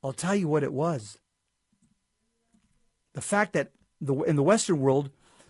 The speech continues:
we operate using faith and reason.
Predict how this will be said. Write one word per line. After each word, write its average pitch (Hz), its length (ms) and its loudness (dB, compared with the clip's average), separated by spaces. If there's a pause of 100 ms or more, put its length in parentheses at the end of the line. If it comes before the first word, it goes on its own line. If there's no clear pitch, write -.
(200)
we 147 140 2
operate 175 460 4
using 151 480 2 (260)
faith - 720 0 (880)
and 196 340 4
reason. 113 580 0